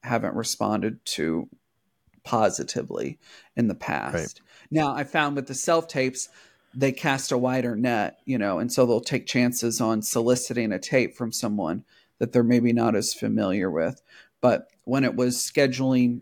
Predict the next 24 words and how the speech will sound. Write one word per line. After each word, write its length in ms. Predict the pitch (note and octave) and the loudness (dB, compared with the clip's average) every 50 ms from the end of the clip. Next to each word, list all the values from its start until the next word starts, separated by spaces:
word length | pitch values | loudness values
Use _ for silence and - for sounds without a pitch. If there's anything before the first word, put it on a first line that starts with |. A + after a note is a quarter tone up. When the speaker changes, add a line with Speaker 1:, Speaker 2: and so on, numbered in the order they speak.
| - | -2
Speaker 1:
you 100 | C3+ C3 | 0 0
know, 160 | A#2+ - F2 | 2 2 2
appointments 540 | A#2+ B2 - - C3+ - - B2 A#2+ - - | 0 0 0 0 0 2 2 2 0 0 0
on 160 | B2 A#2 A2 | 0 0 0
a 40 | A2+ | -2
ten 260 | A2 - - C3+ B2 | -2 -2 0 2 2
to 80 | A2+ A#2 | 2 0
six 600 | A#2 - - - A2+ - - - - - - - _ _ _ _ _ _ _ _ _ _ - | -2 0 2 2 0 0 -2 -6 -6 -6 -8 -8 _ _ _ _ _ _ _ _ _ _ -4
audition 500 | B2 B2 B2+ D3+ F3 - - D3+ C3 B2+ | -2 2 4 4 4 4 4 4 4 4
day, 460 | B2 B2+ A#2+ A#2+ A#2 A#2+ A#2+ A#2+ - _ _ _ _ _ _ _ - | 4 4 4 4 4 4 2 0 -4 _ _ _ _ _ _ _ -2
it 100 | C3 - | 0 0
was 220 | B2 B2+ B2 - | 0 0 0 2
mostly 320 | C#3 C#3 C#3 C3 - C#3 B2+ | 4 4 4 4 2 0 -4
people 260 | - C#3 B2+ B2 B2 | -4 -4 -4 -4 -2
that 160 | A2+ B2+ B2+ - | -2 -2 0 2
they 140 | C#3 A#2 | 4 4
had 140 | A#2 B2 B2 | 4 2 0
seen 340 | - - - D3 C#3 C#3 C3+ | -4 -4 0 2 4 4 4
before 560 | B2+ B2 - - - B2+ B2 A#2 G2 G2+ G#2+ | 2 0 -2 -2 2 4 4 6 6 6 4
in 140 | - A2+ B2+ | 4 2 0
some 240 | C3 - C3 B2 A#2+ | 2 2 2 0 0
capacity 880 | - - B2+ - C#3+ A2 G#2 A#2+ B2+ - - G2+ F2+ E2+ F#2 F2+ - - | -2 -6 -4 -2 0 2 2 0 0 -2 -4 -4 -2 -2 -2 -2 -2 -2
and 200 | - G#2 A2 G#2+ | -2 -2 -2 0
liked. 640 | G2+ G2 F2+ F#2 C#2 - - - - - - - - | 0 2 2 2 0 0 -4 -10 -12 -12 -12 -12 -12